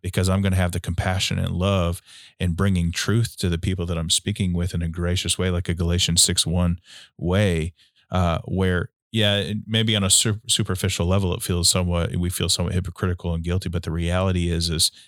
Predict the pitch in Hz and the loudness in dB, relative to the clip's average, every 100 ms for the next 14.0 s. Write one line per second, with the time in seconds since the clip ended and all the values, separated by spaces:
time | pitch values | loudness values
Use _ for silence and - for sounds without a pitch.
0 | _ 90 104 110 104 92 95 104 95 95 | _ -2 0 2 2 2 2 0 2 2
1 | 90 87 - 95 95 - 87 85 87 90 | 2 2 2 2 2 0 0 0 0 0
2 | - 92 90 80 82 87 92 98 107 85 | -2 -2 0 -2 -2 0 2 2 2 0
3 | 85 87 87 85 87 85 - - 90 90 | 0 0 -2 -2 -2 -4 -10 -2 -2 0
4 | 92 92 92 87 85 87 90 90 - 98 | 0 2 4 2 0 -2 0 2 2 2
5 | 98 92 82 90 95 110 123 - - - | 2 0 0 0 0 2 0 -2 -12 -20
6 | _ _ _ _ _ _ 90 87 92 101 | _ _ _ _ _ _ -6 -2 0 2
7 | 85 90 92 - 80 78 - 73 69 65 | 0 -2 -6 -4 -4 -2 -2 -2 -2 -4
8 | 65 80 - - 73 - 80 92 110 127 | -2 -2 -2 -4 -4 -2 0 2 4 4
9 | - 135 - 98 98 85 - - 101 - | 2 2 0 0 0 0 -2 -2 0 0
10 | 87 85 87 92 - 92 87 87 98 87 | -2 -2 0 -2 -2 -2 -2 0 -2 0
11 | 85 85 - 90 85 82 82 - - - | -2 -2 -2 -2 0 0 0 0 -2 -2
12 | 85 85 82 82 - - - - 87 85 | 0 2 0 -2 -8 -20 -20 -10 -2 0
13 | 82 85 - _ _ _ _ 113 85 82 | 0 -4 -10 _ _ _ _ 0 2 0